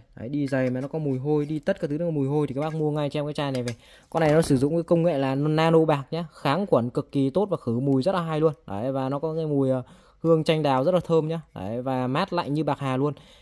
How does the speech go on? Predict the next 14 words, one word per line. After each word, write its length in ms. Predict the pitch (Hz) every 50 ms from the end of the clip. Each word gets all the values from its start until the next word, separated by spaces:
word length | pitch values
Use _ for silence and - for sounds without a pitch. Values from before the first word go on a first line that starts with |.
| _ -
Cái 80 | 170 170
này 140 | 156 143
các 80 | 131 156
bác 220 | 170 185 185 - -
cứ, 200 | 185 180 180 180
ờ, 680 | 175 170 170 165 165 160 160 160 156 156 156 156 151 - _ _ _ _ _ _ -
ờ, 420 | 127 135 139 139 139 139 143 143 135 -
xịt 260 | - - - 156 143 -
trực 160 | - 139 -
tiếp 120 | - 196 214
vào 120 | 196 170
bên 140 | 170 160 147
trong 220 | - 160 156 147
giày, 200 | 139 139 131 120